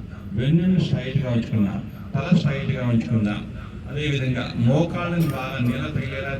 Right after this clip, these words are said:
తీసుకొస్తున్నాం. ఇది చేయడం వలన పీసీఓడి ప్రాబ్లమ్స్, గైనకాలజీ ప్రాబ్లమ్స్,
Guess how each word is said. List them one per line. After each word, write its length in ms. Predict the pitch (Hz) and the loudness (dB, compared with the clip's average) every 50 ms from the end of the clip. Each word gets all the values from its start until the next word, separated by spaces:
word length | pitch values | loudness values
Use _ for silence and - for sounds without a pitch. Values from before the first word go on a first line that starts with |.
| - 120 | -2 -2
తీసుకొస్తున్నాం. 640 | 117 - - 110 104 - - 110 101 95 87 82 80 - - - - - - - - - - - - - - - - - - - - - - - - - - - - - - - - - - - - - - - - - - - | -2 -2 -2 -4 -4 -4 -4 -2 -2 -2 -2 -4 -6 -8 -10 -10 -10 -10 -10 -10 -10 -12 -12 -10 -10 -10 -8 -8 -8 -8 -8 -8 -8 -8 -8 -10 -10 -10 -10 -10 -10 -10 -10 -10 -10 -10 -10 -10 -10 -10 -10 -10 -10 -10 -6 -2
ఇది 140 | 127 127 135 | 2 2 4
చేయడం 380 | - - 123 123 120 123 123 117 | 2 2 -2 -2 0 2 2 2
వలన 260 | 120 120 120 117 - - - - - - - - - - - - - - - | 2 2 0 -2 -2 -2 -4 -8 -10 -10 -10 -10 -10 -10 -10 -10 -10 -6 0
పీసీఓడి 500 | 165 170 - - 165 160 156 151 139 - | 4 4 4 6 4 4 4 2 0 0
ప్రాబ్లమ్స్, 600 | - 135 127 123 120 131 131 135 135 - - - | 0 0 0 0 0 0 0 0 -2 -2 -4 -6
గైనకాలజీ 560 | - - 123 123 131 135 131 113 107 101 104 | -6 -4 -4 -4 -4 -4 -4 -4 -4 -4 -4
ప్రాబ్లమ్స్, 580 | - - 113 113 113 113 107 110 110 110 110 | -4 -2 0 0 0 0 0 2 2 0 0